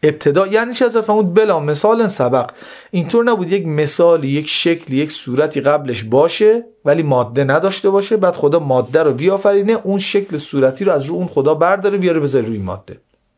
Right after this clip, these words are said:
به این نحو نبوده که یک صورتی قبلش باشه. قبل از خلقت اش-، چون گفتیم همه اشیا صورت دارن، چون صورت گفتیم یعنی حد، همه یک شکلی دارن. حالا شکلای، نه شکلی که ما فقط فرض می‌کنیم، بالاخره حد در چیزی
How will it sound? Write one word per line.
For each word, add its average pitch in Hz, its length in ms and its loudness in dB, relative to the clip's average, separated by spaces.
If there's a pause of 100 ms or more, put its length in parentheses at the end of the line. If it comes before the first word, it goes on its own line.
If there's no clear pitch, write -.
(760)
به 143 80 -2
این 165 280 0
نحو 180 240 -2
نبوده 104 340 -4
که 147 120 -8
یک 143 80 -8
صورتی 147 480 -2
قبلش 92 380 -6
باشه. - 280 -18 (720)
قبل 165 380 0
از 110 180 -4
خلقت 131 480 0
اش-، 123 240 -2
چون 175 140 -2
گفتیم 156 260 0
همه 143 200 2
اشیا 151 320 0
صورت 151 680 0 (540)
دارن، 143 340 4
چون 143 160 -4
صورت 143 320 -2
گفتیم 151 200 0
یعنی 135 140 -2
حد، 123 380 -2 (800)
همه 202 340 0
یک 220 80 -4
شکلی 196 340 -2
دارن. 104 300 -2 (200)
حالا 156 200 2
شکلای، 139 500 0 (380)
نه 160 260 -2
شکلی 123 340 -6
که 117 80 -6
ما 113 100 -2
فقط 107 240 0
فرض 104 320 -2
می‌کنیم، 110 240 -14
بالاخره 123 240 0
حد 160 320 -2
در 156 200 2
چیزی 208 400 -6